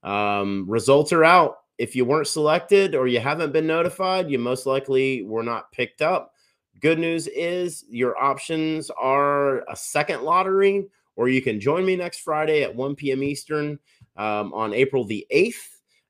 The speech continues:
uh, as I host Daniel Mandelbaum and Mark Pavlopoulos from Syndesus and Path to Canada, and we'll talk about the case for Canada.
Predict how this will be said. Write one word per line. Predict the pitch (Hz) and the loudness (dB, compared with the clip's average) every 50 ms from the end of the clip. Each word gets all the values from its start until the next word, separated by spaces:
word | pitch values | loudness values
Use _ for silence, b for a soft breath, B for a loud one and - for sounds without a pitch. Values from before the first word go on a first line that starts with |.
| _ - | _ -8
uh, | 104 107 107 101 82 | -4 -4 -4 -4 -4
as | 107 117 - | -4 -4 -2
I | 127 127 | -2 -2
host | 123 135 131 127 - - | 0 0 -2 -2 -2 -2
Daniel | 123 117 113 117 107 | -4 -2 -2 -4 -4
Mandelbaum | 104 113 120 127 127 127 120 123 127 127 127 127 120 117 92 | -4 -4 -4 -2 -2 -2 -2 0 -2 0 0 -2 -2 -4 -6
and | 87 110 110 | -6 -6 -6
Mark | 110 107 110 - - _ | -4 -6 -6 -8 -10 _
Pavlopoulos | - 107 98 113 113 120 127 123 113 _ 127 127 127 123 - | -10 -6 -2 0 0 0 0 -4 -6 _ -2 -2 -2 -2 -4
from | - - - 107 104 104 | -10 -10 -8 -6 -6 -6
Syndesus | 104 - 107 101 98 101 95 - - 98 92 - - _ | -8 -10 -10 -8 -8 -8 -10 -6 -6 -6 -6 -6 -12 _
and | - 95 92 92 90 | -12 -12 -12 -12 -12
Path | - 90 85 - - _ | -10 -10 -12 -12 -12 _
to | - | -20
Canada, | - - - 170 170 170 165 156 156 151 151 - b b b b b b | -20 -10 -6 -4 -2 0 0 0 0 -2 -4 -6 b b b b b b
and | 120 123 | -4 -4
we'll | 131 127 | -4 0
talk | - 123 117 - | 0 -2 -2 -2
about | - 101 104 113 110 107 98 - 90 | -4 -2 -2 0 0 0 -2 -4 -6
the | 107 104 104 95 | -6 -6 -6 -8
case | - - 107 98 95 - - | -4 -2 0 0 0 -4 -10
for | - - - 98 92 95 95 90 | -16 -14 -10 -8 -6 -6 -6 -6
Canada. | - _ - 107 98 98 98 87 78 69 57 57 | -10 _ -6 -6 -4 -4 -4 -6 -8 -12 -16 -18